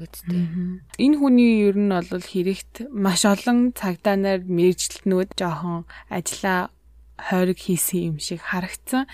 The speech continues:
Speaker 2: Тийм учраас бас нэг ажилтан таарад хийгээгүй ч юм уу, мэдэхгүй. Гэхдээ энэний талаар болохоор яг ийм зуун хуу бол мэдээлэл авахгүй, зөвхөн өөрийнх нь хэлсэн л юм би.
Speaker 1: Мгм.
Speaker 2: Үнэн худлаа нь мэдэгдэхгүй, тий.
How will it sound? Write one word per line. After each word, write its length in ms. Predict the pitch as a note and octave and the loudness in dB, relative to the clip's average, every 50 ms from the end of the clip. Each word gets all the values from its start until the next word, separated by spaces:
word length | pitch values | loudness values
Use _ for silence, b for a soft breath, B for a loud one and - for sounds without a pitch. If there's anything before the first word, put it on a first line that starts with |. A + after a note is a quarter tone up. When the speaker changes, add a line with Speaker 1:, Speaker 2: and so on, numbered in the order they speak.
| B B B B B B B B | B B B B B B B B
Speaker 2:
Тийм 240 | - - G3 F3+ E3+ | -4 0 0 0 0
учраас 400 | D#3 - - - F3 - - - | -2 -4 -6 -6 -6 -6 -6 -8
бас 400 | - F3 D3+ - - - - - B B B B B B - - | -6 -6 -6 -4 -6 -6 -8 -10 B B B B B B -6 0
нэг 480 | G3 F3 F3 E3 - - - - - - | 2 2 2 2 0 -4 -12 -12 -10 -8
ажилтан 500 | - F#3+ F3 - - - - - F#3 F3 - | -6 -6 -6 -6 -8 -6 0 2 2 2 2
таарад 420 | - F3 D#3 D#3 E3 D#3+ D#3+ D#3+ - - _ _ _ | 0 -2 -2 0 0 0 -2 -4 -6 -14 _ _ _
хийгээгүй 380 | - G3 F3 E3+ D#3 D3+ D#3+ - | 0 2 2 2 2 -2 -4 -6
ч 160 | - - E3+ | -4 -4 -4
юм 80 | D#3 D3+ | -4 -4
уу, 140 | D3+ D#3 D#3 D#3 - | -6 -6 -8 -6 -2
мэдэхгүй. 560 | E3+ F3 - - - - - - A3 B3 B B B B B B B | -2 -2 -2 -2 -8 -10 -4 -4 -4 -4 B B B B B B B
Гэхдээ 280 | B - - - G3+ F#3 - - | B -8 0 2 2 2 2 0
энэний 320 | - G3+ G3 G3+ G#3 A3 A3+ | 0 4 6 6 6 6 4
талаар 400 | - - F3 - - F3+ E3+ E3+ D#3+ | 2 0 -6 -4 -2 -2 -2 -2 -4
болохоор 400 | - - - D#3+ D#3+ E3 E3 D#3+ | -6 -6 -4 -2 0 0 0 -2
яг 160 | E3 D#3+ D#3+ E3 | -2 -4 -4 -4
ийм 240 | E3 D#3+ D#3+ D#3 | -6 -6 -6 -4
зуун 240 | - F3+ E3+ E3+ E3+ | -2 -2 -2 -2 -2
хуу 160 | - F3+ E3 | -4 -6 -6
бол 160 | - F3 F3 - | -6 -8 -10 -8
мэдээлэл 560 | - - E3+ D#3+ - - F3 E3+ - - - | -8 -6 -6 -4 0 0 0 0 0 -4 -8
авахгүй, 240 | - - - F3 - | -8 -6 -8 -10 -10
зөвхөн 320 | - - - F#3+ F#3 F#3 | -8 -4 0 2 4 8
өөрийнх 320 | G3 G#3 A3 A3+ G#3 - | 8 8 8 6 4 2
нь 140 | A3+ G#3 E3+ F3 | 0 0 0 0
хэлсэн 320 | E3 - - - C#4 E4+ | -4 -2 0 2 2 2
л 100 | - - D3+ | 2 0 -2
юм 40 | D3 - | -2 -4
би. 80 | - | -6
Speaker 1:
Мгм. 640 | - F#3 F#3 F#3 F#3+ F#3+ F3+ F3 G3 F#3 F#3 E3+ E3+ | -6 -4 -4 -4 -4 -6 -6 -8 -4 -2 0 2 2
Speaker 2:
Үнэн 160 | F3 E3+ D#3+ | 2 0 -2
худлаа 280 | D#3+ D#3 - - E3 - F#3+ | -4 -6 -10 -8 -8 -8 -8
нь 60 | - | -8
мэдэгдэхгүй, 520 | G#3+ G3+ - - - - - - - G3+ - - | -10 -10 -12 -16 -16 -18 -18 -18 -18 -20 -20 -16
тий. 220 | - - G3 | -12 -10 -10